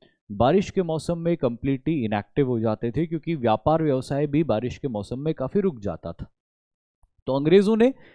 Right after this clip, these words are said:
इस सिस्टम को ही खत्म कर दिया और ठगों को completely वाइप आउट कर दिया। इसी के साथ पंजाब में भी उन्होंने जीत हासिल कर ली और अब अंग्रेजों ने जो इतनी सारी जीतें हासिल कर ली थी, पूरे भारत को जीत लिया था,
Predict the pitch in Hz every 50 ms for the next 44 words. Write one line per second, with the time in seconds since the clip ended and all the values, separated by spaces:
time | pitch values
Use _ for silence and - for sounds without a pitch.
0 | _ _ - - 190 - - - - - 151 139 - - 226 226 214 - 208 208
1 | 196 - - - - 156 156 151 - 139 117 101 107 107 113 120 - - 120 123
2 | 123 - - - 117 113 120 147 160 143 156 147 - 113 104 101 - 127 123 123
3 | - - 107 107 113 113 _ - _ - 104 98 98 120 131 151 - - 85 107
4 | 113 117 - - - 104 92 87 92 101 107 139 190 - - - - - _ _
5 | _ _ - - 123 - 165 143 156 143 - 156 151 - - 123 107 104 98 113
6 | 107 113 117 127 135 131 131 139 139 131 131 131 135 135 117 110 123 123 - 113
7 | 113 104 - 131 123 120 - 120 131 185 233 226 - - - 196 262 220 147 92
8 | - - - _ _ _ - - - 117 127 139 143 156 170 165 160 208 214 220
9 | 226 185 214 196 - 139 131 - 170 196 214 202 - 190 180 185 202 185 135 127
10 | 151 147 - 190 196 185 156 156 160 151 - 170 160 147 - 147 135 131 139 143
11 | 139 131 - 143 143 143 139 131 127 127 131 139 127 101 92 95 104 123 131 -
12 | - 139 123 107 107 117 107 - 113 113 110 110 107 107 - 117 127 156 -